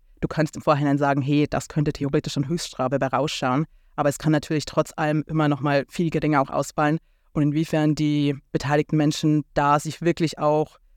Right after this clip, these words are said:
inwiefern sie damit gerechnet haben oder das als eine realistische Option für acht Monate, das weiß ich nicht. Aber es ist natürlich auch so, auch Proteste, bei denen ich mit beteiligt war, wie jetzt beispielsweise, als wir uns vorm Parlament beziehungsweise auch auf der A zwei betoniert haben,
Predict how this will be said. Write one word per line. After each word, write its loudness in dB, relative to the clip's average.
inwiefern 4
sie 2
damit 2
gerechnet 2
haben 0
oder 0
das -4
als 0
eine 0
realistische 0
Option 0
für 0
acht -10
Monate, 0
das -6
weiß -2
ich -6
nicht. -2
Aber 4
es 0
ist -2
natürlich 0
auch 2
so, -2
auch 0
Proteste, 2
bei 4
denen 4
ich -4
mit -2
beteiligt 0
war, 4
wie -6
jetzt -2
beispielsweise, 2
als -4
wir 2
uns 0
vorm 2
Parlament 2
beziehungsweise 0
auch -2
auf -8
der -2
A 0
zwei -2
betoniert 0
haben, 0